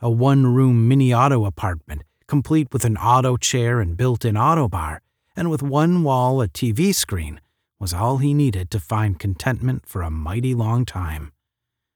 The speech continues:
Possibly somebody like Doc Gerard Parizeau might be horrified at the idea of living in a mini auto apartment,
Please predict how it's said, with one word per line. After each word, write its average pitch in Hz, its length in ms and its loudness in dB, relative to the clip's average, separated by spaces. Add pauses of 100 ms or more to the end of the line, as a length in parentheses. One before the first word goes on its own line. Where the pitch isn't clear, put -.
(380)
Possibly 101 520 -2
somebody 104 440 0
like 95 320 -4
Doc 104 260 -2
Gerard 98 540 -2
Parizeau 123 680 0
might 107 240 2
be 87 240 -8
horrified 120 600 0
at 95 100 -6
the 113 140 0
idea 110 400 0 (180)
of 127 160 0
living 120 280 4
in 107 60 2
a 104 60 2
mini 117 340 2
auto 120 360 0
apartment, 80 520 -6